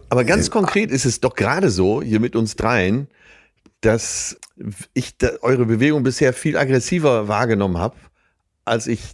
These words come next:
Speaker 1: das jetzt durch dich mache. Also in mir findet gerade ein, ich will nicht sagen, ein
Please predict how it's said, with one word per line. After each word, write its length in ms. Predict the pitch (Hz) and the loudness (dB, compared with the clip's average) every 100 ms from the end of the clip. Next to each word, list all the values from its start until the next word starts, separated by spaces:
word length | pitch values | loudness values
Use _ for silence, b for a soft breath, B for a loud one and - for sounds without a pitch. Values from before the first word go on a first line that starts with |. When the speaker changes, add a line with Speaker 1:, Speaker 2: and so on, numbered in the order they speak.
| _ | _
Speaker 1:
das 200 | 117 - | -4 0
jetzt 240 | 131 - 127 | -2 0 -2
durch 180 | 110 | -2
dich 200 | 170 175 | -2 -2
mache. 360 | 80 78 76 78 _ b b b - | -4 -6 -10 -16 _ b b b -2
Also 200 | 110 117 | 0 0
in 320 | - 202 254 | 0 0 2
mir 380 | 143 110 131 151 | 2 4 2 -2
findet 400 | - 143 135 123 | -6 -2 -2 -2
gerade 440 | 127 127 127 120 117 | -2 -2 0 0 0
ein, 340 | 120 117 113 - _ _ _ _ _ | -4 -8 -14 -20 _ _ _ _ _
ich 160 | - - | -6 -2
will 80 | |
nicht 140 | 156 123 | -2 0
sagen, 260 | 135 127 B B B B - | 0 0 B B B B -4
ein 260 | 110 110 | -2 0